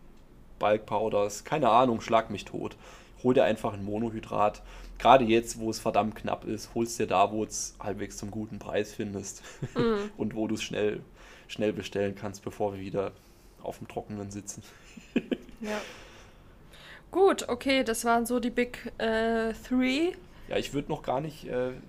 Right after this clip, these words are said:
Speaker 1: zumachen.
Speaker 2: Für Kreatin?
Speaker 1: Ja.
Speaker 2: Was denn noch?
Speaker 1: Ja, ich würd noch eine Randnotiz geben. Für wen das denn besonders Sinn macht.
Speaker 2: Mhm.
Speaker 1: Was meinst du? Welche Gru-, Personengruppe fällt dir da ein? Wer fu-,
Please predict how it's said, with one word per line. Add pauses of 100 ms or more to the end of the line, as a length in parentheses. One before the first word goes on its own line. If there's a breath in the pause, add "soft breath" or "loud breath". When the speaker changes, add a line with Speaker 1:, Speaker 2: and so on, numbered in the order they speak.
(140)
Speaker 1:
zumachen. (580)
Speaker 2:
Für
Kreatin? (100)
Speaker 1:
Ja.
Speaker 2:
Was
denn
noch? (540 loud breath)
Speaker 1:
Ja,
ich
würd
noch
eine
Randnotiz
geben. (400)
Für
wen
das
denn
besonders
Sinn
macht. (100)
Speaker 2:
Mhm. (240)
Speaker 1:
Was
meinst
du? (400)
Welche
Gru-, (120)
Personengruppe
fällt
dir
da
ein? (1500 loud breath)
Wer
fu-,